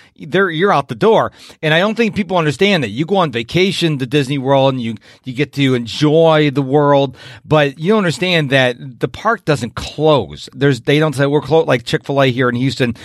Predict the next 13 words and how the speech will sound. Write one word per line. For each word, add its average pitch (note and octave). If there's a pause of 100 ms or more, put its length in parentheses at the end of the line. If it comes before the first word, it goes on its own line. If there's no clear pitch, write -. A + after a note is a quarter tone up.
(120)
"We C3+
close C3+
on A2
Sunday." A2+
That's D3+
not G3+
the E3
case D#3
at A2
Disney C3
World. F2 (320)
And, C#3 (300)
uh, -